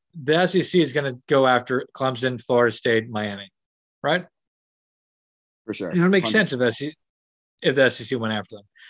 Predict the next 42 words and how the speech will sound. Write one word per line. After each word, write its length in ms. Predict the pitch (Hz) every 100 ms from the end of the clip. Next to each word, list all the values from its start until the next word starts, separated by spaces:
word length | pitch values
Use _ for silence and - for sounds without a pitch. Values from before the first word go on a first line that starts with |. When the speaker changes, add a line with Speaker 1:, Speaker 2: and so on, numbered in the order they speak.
| - - _ _
Speaker 1:
If 200 | 202 160
the 140 | 180
A 80 | 240
C 160 | - 220
C 200 | - 208
loses 400 | 165 165 160 147
those 280 | 151 147 -
three, 460 | 143 127 139 151 - _ _ _ _ _ _ -
there's 200 | 208 208
a 40 |
good 160 | 190 190
chance 340 | - 175 143
they 120 | 143
lose 320 | 139 139 117 -
Duke, 300 | 131 135 131 156
North 240 | 123 117
Carolina, 680 | - 120 113 110 110 107 107 _ _ _ _ _ _ _
um, 540 | 110 104 104 104 120 _ _ _ _ _ _
maybe 280 | 123 117 117
a 60 | 107
Georgia 480 | 113 117 120 113
Tech 320 | 107 120 110 120
or 60 |
Virginia 420 | 107 104 117 110
or 100 | 107 104
Virginia 340 | 104 123 123
Tech. 200 | - 107 _
They 100 | 156
could 120 | 165 180
lose 200 | 165 151
any 140 | 139
of 80 | 120
those 320 | 117 127 - _ _ _ -
to 340 | 139 131 139
maybe 240 | 127 123 127
a 60 |
Big 300 | 120 127 123
Ten 300 | - 117 120
or 240 | 113 113 - _ _ _
whatever 480 | 120 135 151 151 147
other 260 | 135 131
conference 640 | 120 123 120 127 113 -